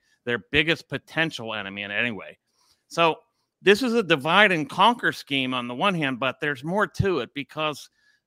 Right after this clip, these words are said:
the state actually takes one of the sides in the battle. They take the side of these so-called beleaguered minorities and they fight for them, or they, uh, weaponize, uh, minorities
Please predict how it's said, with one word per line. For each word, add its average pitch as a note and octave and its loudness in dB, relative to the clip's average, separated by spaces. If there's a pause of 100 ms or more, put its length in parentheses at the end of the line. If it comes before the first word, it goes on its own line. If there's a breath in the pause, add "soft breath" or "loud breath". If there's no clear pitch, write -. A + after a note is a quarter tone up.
the C#3+ -4
state F#3+ 2
actually D#3+ 2
takes E3+ -4
one D#3 -2
of D3 -4
the C3 -6
sides D3 0
in A#2+ -4
the G#2+ -8
battle. G#2 -4 (260)
They C3 -8
take E3 -2
the E3 -8
side C#3 0
of A2 -10
these B2 -10
so-called C3 -4
beleaguered C#3+ -8
minorities B2+ -4 (260)
and A#2+ -6
they A#2+ 0
fight D3 -2 (120)
for B2 -6
them, A#2+ -4 (240)
or A#2 -8
they, A#2 -4 (340)
uh, G#2+ -6
weaponize, C3 0
uh, A#2 -8
minorities B2 -8